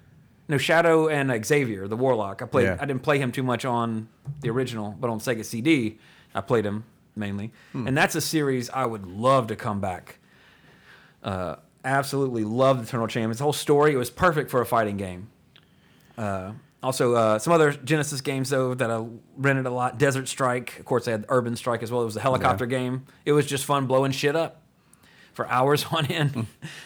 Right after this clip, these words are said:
Speaker 1: Uh, Streets of Rage, particularly Part Two.
Speaker 2: Streets of Rage Two,
Speaker 1: Yep.
Speaker 2: yes.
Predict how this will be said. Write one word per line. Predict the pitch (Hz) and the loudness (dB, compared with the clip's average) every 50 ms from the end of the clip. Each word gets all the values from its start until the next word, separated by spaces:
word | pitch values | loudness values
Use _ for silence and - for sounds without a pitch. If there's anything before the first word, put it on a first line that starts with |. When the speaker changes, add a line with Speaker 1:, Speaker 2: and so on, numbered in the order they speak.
| - - | -8 -4
Speaker 1:
Uh, | 131 123 120 | -2 0 0
Streets | 117 - - 170 160 - | 0 0 0 -2 -2 0
of | 156 147 | 0 2
Rage, | 151 147 139 143 135 - | 4 4 4 2 0 -2
particularly | 135 127 147 131 139 135 131 | -4 -2 -2 -2 -2 -2 -2
Part | 127 - 123 110 101 | 2 2 2 2 2
Two. | - - 180 123 | 2 2 4 4
Speaker 2:
Streets | 175 180 180 | 4 4 4
of | 117 | 4
Rage | 117 117 120 120 117 - - | 4 6 6 4 4 0 -4
Two, | - - 92 85 80 80 78 78 78 | -6 -4 -4 -2 -2 -4 -4 -4 -2
Speaker 1:
Yep. | 107 117 127 | -2 -2 -2
Speaker 2:
yes. | 80 - - - - - - - - | -2 -4 -8 -12 -18 -18 -18 -20 -20